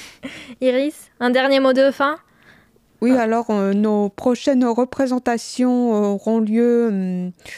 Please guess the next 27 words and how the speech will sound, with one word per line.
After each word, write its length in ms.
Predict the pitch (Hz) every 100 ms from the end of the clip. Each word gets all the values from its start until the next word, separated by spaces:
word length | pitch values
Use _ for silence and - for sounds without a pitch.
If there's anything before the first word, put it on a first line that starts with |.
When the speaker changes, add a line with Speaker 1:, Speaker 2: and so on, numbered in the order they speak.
| - - - - _ _ -
Speaker 2:
à 160 | 214 202
Migné-aux-Anses, 1120 | 214 247 269 277 254 233 226 262 320 - -
euh, 380 | 220 208 202 202
le, 420 | 202 196 190 175 - -
au 80 |
mois 240 | 208 208 277
de 80 | -
septembre, 540 | 269 - 240 254 220
le, 360 | 208 196 196 190
le 220 | 196 208
deux, 400 | - 202 196 196
deux, 220 | 220 220 208
euh, 320 | 196 196 202 190
je 160 | - 208 190
sais 160 | - 190
plus 160 | 226
quand 260 | - 226 214
les, 340 | 208 202 196
les 160 | 190 196 - 254 _ -
dates 300 | 220 - 220
exactes, 540 | 196 - 226 247 - 208
mais 380 | 208 208 202
je 160 | 196 -
pense 300 | 185 220 -
que 240 | - 220
c'est, 360 | 202 - 233 233
euh, 220 | 208 190